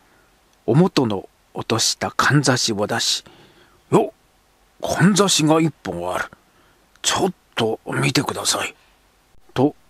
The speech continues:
お熊が受け取りまして、「このかんざしがうちにあれば、その持ち主が詮議もの、良い手がかりができたわいな。」と、この時、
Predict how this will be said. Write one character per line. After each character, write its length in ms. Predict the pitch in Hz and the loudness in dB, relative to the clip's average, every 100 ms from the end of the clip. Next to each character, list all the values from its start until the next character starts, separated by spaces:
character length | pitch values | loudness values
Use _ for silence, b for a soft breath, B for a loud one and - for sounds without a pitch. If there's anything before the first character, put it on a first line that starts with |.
| _ _ | _ _
お 140 | - | -10
熊 340 | - - 175 120 | -2 2 2 2
が 240 | 101 98 - | -4 -6 -6
受 240 | - - | -6 -4
け 20 | |
取 240 | - 117 92 | -2 -2 -2
り 60 | |
ま 120 | - | -4
し 160 | - - | -2 -4
て、 160 | - - _ _ _ _ b b b b _ _ | -6 -16 _ _ _ _ b b b b _ _
「こ 240 | - - 165 | -6 2 4
の 240 | 170 185 | 4 0
か 200 | - 180 | 0 2
ん 140 | 202 | 4
ざ 160 | 202 - | 2 0
し 180 | - 185 | 0 2
が 140 | 180 | 2
う 160 | 190 208 | 2 0
ち 180 | - 233 | 2 4
に 140 | 233 | 4
あ 140 | 208 | 2
れ 120 | - 170 | 2 2
ば、 220 | - - B B B | 2 -2 B B B
そ 180 | - 302 | 4 6
の 140 | 269 | 6
持 160 | 247 285 | 6 4
ち 180 | - 311 | 4 4
主 300 | 285 - 170 | 4 2 2
が 140 | 202 | 2
詮 320 | - 254 302 | 2 4 6
議 120 | 262 | 6
も 140 | 233 233 | 4 4
の、 160 | 233 - B B B B B | 2 0 B B B B B
良 180 | 302 339 | 4 4
い 40 | |
手 180 | - - | 0 0
が 160 | 262 294 | 2 2
か 120 | 160 | 2
り 100 | 151 | 2
が 140 | 185 | 2
で 120 | 226 320 | 4 4
き 100 | - | 4
た 140 | 277 | 2
わ 180 | 202 233 | 4 2
い 100 | 208 | 4
な。」 180 | 311 339 - - _ _ _ _ _ _ - - | 2 2 -4 -20 _ _ _ _ _ _ -14 0
と、 220 | 127 - _ _ _ _ _ _ _ | 0 0 _ _ _ _ _ _ _
こ 140 | - 131 | -4 2
の 120 | 156 | 2
時、 360 | 143 135 - | 2 -2 -4